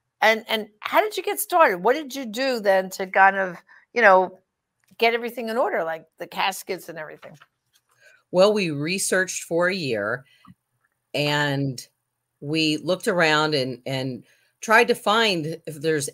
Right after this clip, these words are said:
Speaker 2: anything out there. Um, and we f-, actually f-, were driving down a rural road in Utah, which we're not from that area. And, uh, somebody said, "I make custom caskets." And so we stopped by and say,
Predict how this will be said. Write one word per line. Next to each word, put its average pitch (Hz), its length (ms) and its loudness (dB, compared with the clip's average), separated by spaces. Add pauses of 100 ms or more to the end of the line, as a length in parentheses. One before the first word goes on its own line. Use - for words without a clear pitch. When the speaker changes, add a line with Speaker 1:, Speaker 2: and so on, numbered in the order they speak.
Speaker 2:
anything 175 500 -2
out 147 300 -2
there. 117 440 -2 (400)
Um, 143 320 -2 (120)
and 151 180 -2
we 160 120 -2
f-, - 220 -14 (120)
actually 185 400 -2
f-, - 260 -16 (200)
were 143 160 -4
driving 175 680 0
down 151 300 0
a 135 160 -2
rural 170 420 -4
road 156 320 0
in 131 180 -4
Utah, 123 540 -6
which 123 260 -10
we're 120 140 -8
not 127 340 -4
from 135 180 -6
that 110 160 -4
area. 117 400 -4 (500)
And, 143 300 0
uh, 135 200 2
somebody 156 320 -4
said, 147 400 0
"I 139 160 -2
make 151 240 -2
custom 151 340 -4
caskets." 143 580 -6
And 127 220 -6
so 127 200 -4
we 135 140 -8
stopped 139 360 -4
by 156 220 -2
and 127 180 -6
say, 117 380 -2